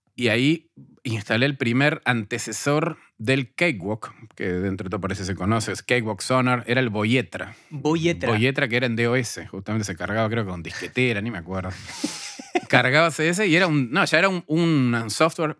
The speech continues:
Speaker 1: de, eh, computadora. Pero pará, no, antes de eso yo estaba programando en el sampler mismo. El
Speaker 2: ¿Programabas?
Speaker 1: sampler
Speaker 2: ¿Qué?
Speaker 1: tenía un sequencer.
Speaker 2: ¿Qué es
Speaker 1: El
Speaker 2: un
Speaker 1: sampler
Speaker 2: sequencer? Porque me estás hablando en chino, o sea.
Speaker 1: Un sequencer, bueno, es un grabador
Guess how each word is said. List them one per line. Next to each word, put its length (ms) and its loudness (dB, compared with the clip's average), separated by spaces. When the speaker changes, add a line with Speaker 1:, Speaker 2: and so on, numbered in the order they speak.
Speaker 1:
de, 500 0
eh, 180 -4
computadora. 420 -6
Pero 120 -4
pará, 200 4
no, 300 -4
antes 360 0
de 60 -2
eso 140 -2
yo 120 -4
estaba 380 0
programando 800 0
en 160 2
el 100 -2
sampler 440 -4
mismo. 300 -6
El 720 -20
Speaker 2:
¿Programabas? 440 4
Speaker 1:
sampler 320 2
Speaker 2:
¿Qué? 80 -4
Speaker 1:
tenía 380 2
un 140 2
sequencer. 600 -4
Speaker 2:
¿Qué 100 -2
es 60 -2
Speaker 1:
El 60 -2
Speaker 2:
un 40 2
Speaker 1:
sampler 280 4
Speaker 2:
sequencer? 200 2
Porque 80 -2
me 60 -2
estás 200 -2
hablando 340 0
en 240 0
chino, 280 2
o 80 -6
sea. 340 -2
Speaker 1:
Un 180 6
sequencer, 520 2
bueno, 180 4
es 100 -2
un 100 2
grabador 720 4